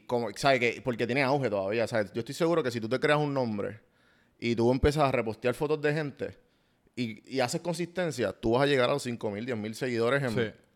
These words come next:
Speaker 1: ¿sabes? Vas a lograrlo porque Puerto Rico tiene conteni-, tú, tú puedes generar contenido con co-, ¿sabes? Con cojones aquí.
Speaker 2: Sí.
Speaker 1: Y en cada esquina,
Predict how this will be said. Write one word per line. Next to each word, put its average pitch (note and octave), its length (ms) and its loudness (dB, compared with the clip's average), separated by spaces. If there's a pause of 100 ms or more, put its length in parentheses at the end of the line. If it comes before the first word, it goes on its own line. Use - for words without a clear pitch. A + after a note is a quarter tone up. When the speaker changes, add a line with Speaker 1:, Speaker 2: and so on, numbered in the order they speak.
Speaker 1:
¿sabes? G2+ 280 -2 (580)
Vas A2 160 0
a C#3+ 60 4
lograrlo D3 360 4
porque A#2 180 -2
Puerto G#2+ 240 -4
Rico A2+ 300 2
tiene C3+ 240 -2
conteni-, C3+ 460 -4
tú, B2 160 -6
tú B2 180 -8
puedes E3+ 220 6
generar D#3+ 320 4
contenido E3 680 0 (680)
con A2 160 -4
co-, G#2+ 220 -4
¿sabes? G#2 200 0
Con G#2 100 -4
cojones A2 340 -2
aquí. G2 220 -6 (340)
Speaker 2:
Sí. - 140 -12 (100)
Speaker 1:
Y A2 420 0
en G#2+ 140 -6
cada A#2+ 240 2
esquina, D#3+ 460 0